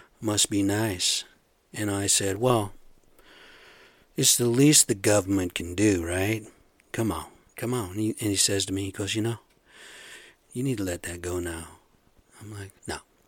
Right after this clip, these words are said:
And a few minutes later, I was talking to him about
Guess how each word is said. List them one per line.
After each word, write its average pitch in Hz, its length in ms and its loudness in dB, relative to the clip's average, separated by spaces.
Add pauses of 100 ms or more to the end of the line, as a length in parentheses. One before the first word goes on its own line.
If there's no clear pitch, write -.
(300)
And 110 100 -2
a 110 40 0
few 120 180 0
minutes 104 260 2
later, 107 280 -2
I 95 40 -2
was 98 160 -2
talking 104 360 -4
to 98 80 -4
him 98 80 -4
about 95 580 -6